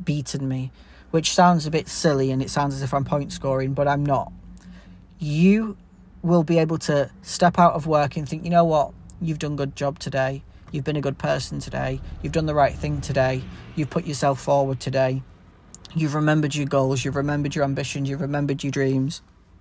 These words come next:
And you've not let this one insignificant person who's having a bad day, who's going through a bad time, I've not them,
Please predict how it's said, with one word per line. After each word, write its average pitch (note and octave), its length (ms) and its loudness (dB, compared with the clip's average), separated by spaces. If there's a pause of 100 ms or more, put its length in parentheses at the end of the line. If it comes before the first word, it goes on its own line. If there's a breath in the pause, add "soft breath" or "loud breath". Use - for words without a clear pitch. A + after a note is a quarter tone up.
(340)
And D#3+ 140 2
you've C#3+ 140 0
not D#3 180 2
let D3+ 140 0
this C#3+ 180 -4
one E3+ 300 6
insignificant E3+ 840 0
person C#3 600 -2 (320 loud breath)
who's C3+ 180 -4
having E3 260 4
a F3 60 4
bad D#3+ 240 4
day, C#3 400 0
who's C3 140 -6
going D3+ 240 -4
through D#3 120 -2
a D3 40 -2
bad D3 200 -2
time, C3+ 360 -4 (320 loud breath)
I've C#3+ 180 4
not D3 320 0
them, C#3+ 320 -2